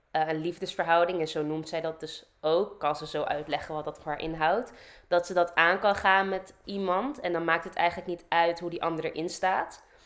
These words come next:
Ehm, en dat is dan geen relatie voor Sarah, dat zal ze zo uitleggen.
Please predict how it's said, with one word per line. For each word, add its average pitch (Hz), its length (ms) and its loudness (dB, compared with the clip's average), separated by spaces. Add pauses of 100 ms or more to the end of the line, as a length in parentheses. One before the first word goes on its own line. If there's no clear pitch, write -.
(680)
Ehm, 170 580 8 (720)
en 180 200 2
dat 185 160 4
is 185 100 -4
dan 175 120 6
geen 214 240 2
relatie 170 440 2
voor 202 140 -6
Sarah, 208 420 4
dat 190 140 0
zal 175 160 6
ze 175 100 -6
zo 170 160 4
uitleggen. 202 640 2